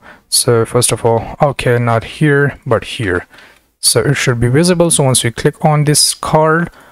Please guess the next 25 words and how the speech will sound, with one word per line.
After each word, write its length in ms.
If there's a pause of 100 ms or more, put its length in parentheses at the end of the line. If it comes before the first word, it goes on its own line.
so 180
this 320
animation 440
will 100
happen. 460 (520)
Did 140
I 120
just, 440
uh, 580 (200)
yeah, 180
I 80
did 160
select 380
that. 360 (500)
Click 220
on 160
that, 320
nothing's 280
gonna 160
happen. 280
I 40
don't 120
know 60
why. 440 (340)
Because 1040